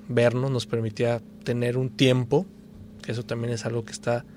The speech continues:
está desapareciendo, el tiempo de convivencia y el tiempo de convivencia real, ¿no?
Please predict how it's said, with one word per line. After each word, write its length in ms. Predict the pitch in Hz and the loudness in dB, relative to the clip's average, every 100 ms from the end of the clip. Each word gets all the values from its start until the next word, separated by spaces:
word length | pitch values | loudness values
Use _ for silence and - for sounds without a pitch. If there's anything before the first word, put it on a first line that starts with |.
| - - - - - - | -20 -20 -20 -20 -20 -12
está 200 | - 120 | -2 0
desapareciendo, 640 | 113 110 117 113 131 127 | 0 0 0 2 2 2
el 100 | 123 | 2
tiempo 460 | - 123 113 131 127 - | 2 0 2 -2 -2 -4
de 160 | 123 | -4
convivencia 720 | 113 - 120 120 127 120 156 - - - - - - - - | -4 -2 2 4 4 2 0 -2 -14 -20 -20 -20 -20 -8 -2
y 60 | |
el 100 | 123 | 0
tiempo 220 | 127 120 | 0 0
de 60 | 131 | 2
convivencia 460 | 131 123 113 117 127 | 2 2 0 0 2
real, 380 | 120 117 113 | 2 2 0
¿no? 180 | 110 139 | -2 -6